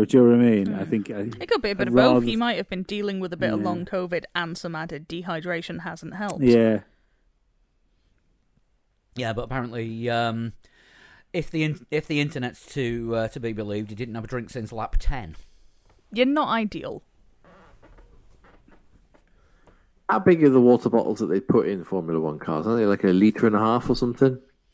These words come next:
Speaker 2: Think
Speaker 1: Something
Speaker 2: so.
Speaker 1: like that.
Speaker 2: That rings a bell.
Speaker 3: Yeah, so I don't think they're, don't think they're massive, massive. Uh, just,
Speaker 1: They're
Speaker 3: just
Speaker 1: packed, though, aren't they? They're packed full of, like, electrolyte type stuff.
Speaker 3: Yeah,
Speaker 2: Hmm.
Speaker 3: it's, it's not,
Speaker 1: Yeah.
Speaker 3: it's not water.
Speaker 2: Although there was one,
Speaker 1: Yeah.
Speaker 2: there was one race a few
Speaker 4: Sports
Speaker 2: years ago.
Speaker 4: drink.
Speaker 2: There was,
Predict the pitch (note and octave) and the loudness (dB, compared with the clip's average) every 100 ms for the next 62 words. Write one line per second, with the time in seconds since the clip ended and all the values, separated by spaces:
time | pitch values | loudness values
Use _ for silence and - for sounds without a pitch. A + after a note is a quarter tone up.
0 | - F4+ D#4+ E3+ F#3+ E3+ F3 - A3+ A3 | -8 -6 -6 -8 -6 -4 -4 -4 -4 -6
1 | F#3 E3 D3 - - F#3+ F3+ E3 D3+ - | -6 -10 -10 -12 -10 -6 -6 -6 -12 -12
2 | C#3 E3 D#3 C#3 C#3 - E3+ E3+ B2+ C3+ | -8 -8 -8 -10 -10 -6 -8 -6 -8 -8
3 | A#2 A2 C3 C3+ - G#2 G2 F2+ - E2 | -10 -12 -10 -10 -10 -12 -12 -14 -16 -18
4 | - - - - _ - G#2+ G#2 G2+ G2+ | -18 -20 -20 -20 _ -10 -8 -6 -6 -8
5 | - C#3 A#2+ - C#3 - - - A#2+ B2 | -6 -4 -4 -4 -4 -4 -8 -2 2 2
6 | B2+ A#2 A2 G2 A2 - B2+ A2 - - | 0 -2 -2 -4 -6 -4 -6 -6 -10 -4
7 | G#2+ G2+ F2 G2+ F#2+ F#2+ G#2 - - G#2 | -2 0 -2 -4 -6 -6 -8 -8 -8 -8
8 | G2 F#2+ - F#2 F#2 - - C3+ - - | -8 -10 -12 -14 -14 -12 -10 -10 -12 -20
9 | _ - G3+ F#3 D#3 D#3 B2+ - E3 F3 | _ -6 -4 -4 -8 -8 -8 -6 -4 -4
10 | D3+ E3+ C#3+ B2 A2 F#2+ - - - A3 | -4 -4 -4 -4 -6 -6 -14 -20 -8 -6
11 | A3+ B3+ G3 G3+ G#3 C4 C#4 - A3+ A3+ | -2 0 0 -2 0 0 -2 -4 -6 -4
12 | A#3+ C4+ C4 B3 - - A3 A3+ A3 - | -2 -2 -2 -4 -8 -2 4 6 6 2
13 | - G3 - - - - - _ F#3 F#3 | 0 2 2 -2 -10 -10 -12 _ -8 -6